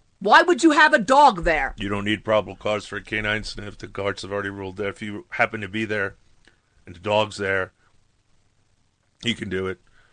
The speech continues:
Speaker 2: but only with probable cause. They didn't, he didn't have any probable cause.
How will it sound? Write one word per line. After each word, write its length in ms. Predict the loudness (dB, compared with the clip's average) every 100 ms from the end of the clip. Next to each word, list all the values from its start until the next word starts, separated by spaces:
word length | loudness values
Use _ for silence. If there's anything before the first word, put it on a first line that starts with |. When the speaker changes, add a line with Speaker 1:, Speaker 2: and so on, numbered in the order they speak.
| _ _ _ _ _
Speaker 2:
but 240 | 4 6 4 _ _ _
only 180 | -6 -4
with 180 | -6 -4
probable 340 | -4 -4 -8
cause. 640 | -8 -2 0 0 -4 -12 -18 _ _ _
They 180 | -20 -8 -6
didn't, 140 | -6
he 260 | -6 -2 -2
didn't 160 | -2 -8
have 260 | -6 -4 -4
any 100 | -6
probable 420 | -8 -8 -8 -10
cause. 320 | 0 0